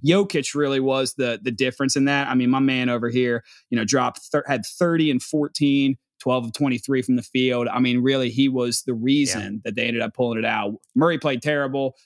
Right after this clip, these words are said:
Speaker 1: Mitchell played good in the second half, but, you know, the, I'll be honest, the winner of that series, they're walking into a buzzsaw with the Clippers. That was a tough,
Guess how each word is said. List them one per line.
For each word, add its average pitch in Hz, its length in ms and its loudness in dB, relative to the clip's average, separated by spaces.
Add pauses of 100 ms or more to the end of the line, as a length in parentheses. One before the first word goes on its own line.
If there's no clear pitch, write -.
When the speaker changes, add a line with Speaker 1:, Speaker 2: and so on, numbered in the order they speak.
(140)
Speaker 1:
Mitchell 208 280 2
played 185 220 0
good 180 120 0
in - 40 -4
the 151 60 -2
second 143 300 -2
half, 131 380 -2
but, 113 240 -4 (280)
you 127 100 0
know, 113 200 -4 (100)
the, 135 220 -2 (120)
I'll 135 100 0
be 139 120 0
honest, 131 560 -2
the 113 120 -4
winner 170 360 2
of 156 120 -2
that 170 220 0
series, 175 540 -2 (340)
they're 139 140 0
walking 143 380 0
into 131 280 -2
a 117 140 -2 (240)
buzzsaw 120 720 -2
with 107 140 -4
the 113 80 -6
Clippers. 104 500 -4
That 143 120 0
was 139 120 -4
a 113 200 -6
tough, 151 460 -2